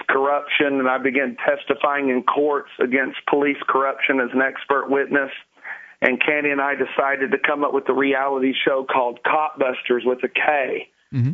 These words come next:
Speaker 1: And we've been really concentrating a lot of our efforts in, in that area, uh, lately.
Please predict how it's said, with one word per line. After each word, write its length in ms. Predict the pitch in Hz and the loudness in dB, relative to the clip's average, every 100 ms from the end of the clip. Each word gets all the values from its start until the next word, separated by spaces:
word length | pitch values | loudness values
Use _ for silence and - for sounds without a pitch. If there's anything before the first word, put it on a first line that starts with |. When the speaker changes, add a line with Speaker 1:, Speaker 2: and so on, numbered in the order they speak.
| - | 0
Speaker 1:
And 180 | 131 139 | 0 2
we've 180 | 175 160 | 0 0
been 200 | 147 139 | 0 0
really 240 | 160 151 | 0 -2
concentrating 800 | - 165 143 127 123 147 143 135 | -2 -2 -2 -4 0 0 2 0
a 60 | 127 | 0
lot 200 | 127 127 | 0 0
of 80 | |
our 180 | 127 123 | 0 2
efforts 400 | 131 131 135 123 - | 0 0 -2 -2 -2
in, 200 | 123 123 | -2 0
in 200 | 131 123 | 0 2
that 200 | 127 131 | 0 0
area, 440 | 127 135 123 127 - _ - | 0 0 0 -2 -10 _ -2
uh, 160 | 120 | 0
lately. 520 | 135 139 131 127 120 | 0 0 -2 -4 -8